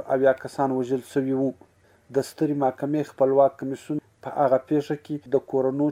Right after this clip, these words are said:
چارو او مرکزي وزارت یې مسؤل ګرځولی وو او ویلي وو چې دوی د لغوه شوو وسلوال سازمانونو په ضد باندې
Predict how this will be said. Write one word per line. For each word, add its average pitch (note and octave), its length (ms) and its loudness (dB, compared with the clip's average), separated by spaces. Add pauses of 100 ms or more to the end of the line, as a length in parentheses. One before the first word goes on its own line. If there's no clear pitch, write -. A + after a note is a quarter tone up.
چارو D3 220 2 (160)
او C3+ 100 8
مرکزي C3 500 0
وزارت C3+ 560 2
یې D#3+ 140 2
مسؤل C3 320 -4 (120)
ګرځولی C3+ 520 2
وو C3+ 100 -2 (300)
او B2+ 160 6
ویلي C#3+ 320 2
وو D3 160 0 (100)
چې - 80 -18 (100)
دوی D#3 140 0 (220)
د C3+ 140 6
لغوه B2+ 340 2
شوو D#3 320 2
وسلوال C3+ 420 4 (120)
سازمانونو C3 600 0
په C3+ 160 -2
ضد C#3+ 220 -2
باندې D3 340 2